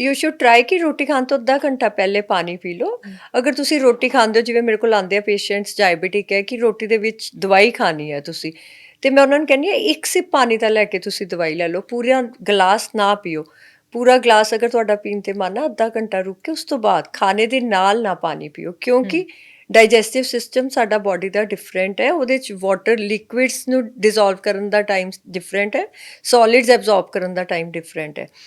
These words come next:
Speaker 1: ਤੇ it's better ਕਿ ਤੁਸੀਂ ਉਹਨਾਂ ਨੂੰ ਅਲੱਗ-ਅਲੱਗ ਰੱਖੋ।
Speaker 2: ਹਮ।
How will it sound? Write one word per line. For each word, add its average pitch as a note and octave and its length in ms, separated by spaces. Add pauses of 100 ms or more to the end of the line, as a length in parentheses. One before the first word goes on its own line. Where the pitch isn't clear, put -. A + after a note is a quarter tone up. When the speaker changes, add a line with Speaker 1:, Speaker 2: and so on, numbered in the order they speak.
(160)
Speaker 1:
ਤੇ C4 120
it's C4+ 280
better B3+ 420
ਕਿ D#4 120
ਤੁਸੀਂ C#4 280
ਉਹਨਾਂ B3+ 200
ਨੂੰ F#4 260
ਅਲੱਗ-ਅਲੱਗ A#3 520
ਰੱਖੋ। E3+ 440 (260)
Speaker 2:
ਹਮ। F3 140